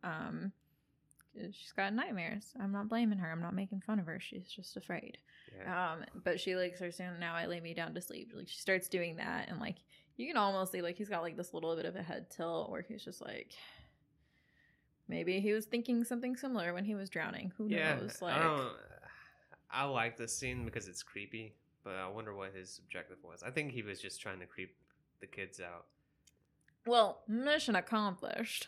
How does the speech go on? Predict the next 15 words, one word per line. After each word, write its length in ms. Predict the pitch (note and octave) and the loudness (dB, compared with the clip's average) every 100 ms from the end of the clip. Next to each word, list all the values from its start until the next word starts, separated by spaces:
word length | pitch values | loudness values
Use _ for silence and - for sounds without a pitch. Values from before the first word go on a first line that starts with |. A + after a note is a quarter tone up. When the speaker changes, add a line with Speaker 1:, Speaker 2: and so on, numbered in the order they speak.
| - | -4
Speaker 2:
Yeah, 300 | A2 B2 F#2+ - | 0 2 0 -2
big 120 | A2+ | -6
time. 260 | F#2+ F2+ F#2 - | -6 -8 -12 -6
Speaker 1:
But 200 | A3 A3 | 2 6
then 240 | C4+ D4 | 6 6
the 180 | C4+ A3 | 4 4
cops 380 | G#3+ C4 A3 - | 6 6 6 2
show 220 | G#3+ F3+ | 0 2
up. 360 | F#3 E3+ - - _ _ _ _ _ _ _ _ _ _ _ _ _ _ - A3 | 2 2 -2 -6 _ _ _ _ _ _ _ _ _ _ _ _ _ _ -8 0
Um, 500 | G3+ F3 E3+ F#3 A#3+ _ _ _ _ _ _ _ _ _ _ _ _ _ - | 2 4 0 -2 -8 _ _ _ _ _ _ _ _ _ _ _ _ _ 4
this 200 | B3+ - | 6 6
is 140 | A4 | 6
where, 180 | A#4 E4+ - | 6 4 0
<laughs> 0 | - | -2
like, 200 | B3+ - | -2 -4